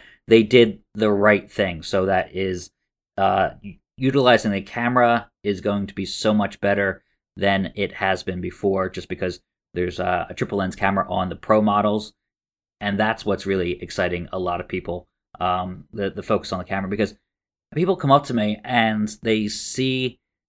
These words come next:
their friend's Google Pixel phone or a Samsung phone, or even, a, you know, in rare cases, a Huawei phone. And, um, they'll say, "I wish,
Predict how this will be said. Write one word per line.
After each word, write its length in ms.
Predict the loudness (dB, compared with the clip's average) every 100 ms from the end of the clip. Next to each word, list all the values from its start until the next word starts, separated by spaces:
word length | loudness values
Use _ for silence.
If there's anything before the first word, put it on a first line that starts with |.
| _ 0
their 140 | 0
friend's 360 | 4 4 4 2
Google 240 | 2 2
Pixel 360 | -2 -2 -2 -2
phone 460 | 0 0 -2 -4 -4
or 400 | -2 0 0 -2
a 120 | -6
Samsung 520 | 0 2 2 0 -4
phone, 380 | -4 -4 -4 -10 _ _ 0
or 280 | 2 2 0
even, 160 | 0 2
a, 160 | 0
you 140 | -2 -2
know, 120 | -2
in 140 | 2
rare 160 | 4 4
cases, 380 | 4 0 2 -2
a 40 |
Huawei 400 | 0 2 4 2
phone. 320 | 2 -2 -2 -10 _ _ 0
And, 440 | 4 4 2 -4 _ -2
um, 560 | 2 4 2 -2 -6 -16 _ 0
they'll 160 | 2
say, 380 | 6 8 8 4 -10 _ _ _
"I 160 | 6 8
wish, 500 | 8 8 4 -4